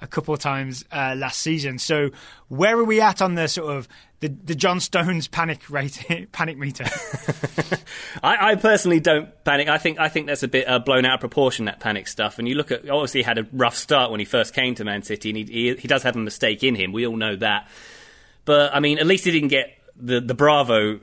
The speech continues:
Speaker 2: um, treatment where he made
Speaker 1: Yeah.
Speaker 2: a few too many mistakes. And, I mean, you talk, I, I was talking to Curtis Anderson, who was a City, uh, Academy, uh, product for, for, uh, for The Athletic, a piece I wrote about him. And, uh, he's, he's playing out here in Charlotte, North Carolina now. And he was saying that Bravo was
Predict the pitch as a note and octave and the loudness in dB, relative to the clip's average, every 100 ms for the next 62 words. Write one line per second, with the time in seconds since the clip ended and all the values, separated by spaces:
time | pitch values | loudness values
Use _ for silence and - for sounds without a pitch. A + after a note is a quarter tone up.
0 | - G2+ G2 A2+ - A2 G#2 G#2+ G#2+ A#2 | -2 0 0 -4 -4 -2 -2 -2 0 0
1 | A2+ A2 D3+ D#3+ B2 G#2+ B2 G#2+ A2+ A#2 | 0 0 0 0 -2 -4 -4 -2 0 2
2 | A2 G#2 G2+ G#2 - G#2 - - - D#3+ | 0 -2 -2 -2 -6 -8 -10 -10 -2 0
3 | F3 F#3+ G#3 D#3 D3+ E3 D#3 D#3+ D#3+ C#3 | 2 0 -2 -2 -2 2 2 0 -4 -6
4 | - D#3 C#3 B2+ D#3+ C#3+ G#2+ A2 A2+ A2 | -2 0 0 0 2 0 -4 -4 -4 -4
5 | - A#2+ A#2 G#2+ G#2+ A2+ G#2 G#2 B2 A#2 | -4 -4 -4 -6 -8 -6 -6 -2 -2 -2
6 | G#2+ G2 F2 F#2 F#2+ A#2 G#2+ - - A2 | -2 -4 -6 -10 -8 -6 -8 -6 -6 -6
7 | - A2 G#2+ G#2 G2+ G#2 - - - - | -6 -6 -4 -2 -2 -6 -12 -16 -12 -8
8 | G#2+ G#2 A2+ B2+ G#2 G2+ B2+ A2 G#2+ G#2+ | -4 -4 -2 -4 -4 -6 -6 -4 -2 -2
9 | A2+ G#2+ G#2 - B2+ G2+ - - - _ | -2 -4 -4 -2 -2 -2 -10 -20 -20 _
10 | A#2+ B2 B2 A#2+ A#2+ - A#2 A2 A2+ C3+ | 0 2 2 0 -4 -6 -6 -4 0 0
11 | B2 A#2+ - A2+ A2 A2 G#2+ G2+ G2 A2+ | 0 -2 0 0 0 0 -2 -2 -2 0
12 | G#2 G#2 G2 - G#2+ A2+ C3 A2 G#2 G2+ | 0 -4 -10 -4 -2 0 0 -2 -6 -6
13 | A2 C3 A#2 A2 C#3+ C3 A2+ G#2 G#2 _ | -6 -6 -6 -2 2 2 0 -4 -6 _
14 | C3 C3 A#2 G#2+ G#2 G2+ - | 2 4 4 2 0 -2 -6